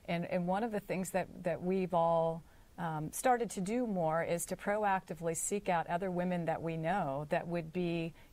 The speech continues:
great for that forum and, and work hard to extend the invitation so that there is more diversity around the table. And when there's more diversity around the table, the conversation changes and the opportunity for inclusion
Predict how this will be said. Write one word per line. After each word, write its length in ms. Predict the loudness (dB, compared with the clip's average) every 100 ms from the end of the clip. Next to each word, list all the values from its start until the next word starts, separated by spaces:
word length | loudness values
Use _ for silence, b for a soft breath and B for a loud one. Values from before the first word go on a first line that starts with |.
| -6
great 360 | -2 0 0 -2
for 160 | 0
that 180 | 0 0
forum 560 | -4 -2 0 0 -2 -6 b b
and, 200 | -2 -2 -2
and 180 | -2 2
work 220 | 2 0
hard 320 | 0 0 0
to 100 | -2
extend 360 | -6 -2 0 0
the 60 | 0
invitation 640 | -2 -2 -2 -2 -2 -2
so 220 | -2 0 2
that 240 | 0 0 b b 0
there 180 | 2
is 200 | 2 2
more 160 | 2 2
diversity 500 | 2 0 -2 0 0
around 260 | 2 0 0
the 80 |
table. 520 | -2 -2 0 0 0 0
And 140 | 0
when 160 | 2 2
there's 180 | 0 0
more 220 | 0 2
diversity 500 | 0 0 -2 0 0
around 260 | 0 0
the 60 | -2
table, 320 | -2 0 0
the 100 | -2
conversation 760 | -2 -4 -2 -2 -2 -2 -4 -4
changes 520 | -2 -2 -2 -2 -2
and 100 | -2
the 80 | 0
opportunity 600 | 0 -2 -4 -4 -2 -4
for 240 | -4 -4
inclusion 680 | -4 -2 -2 -2 -2 -2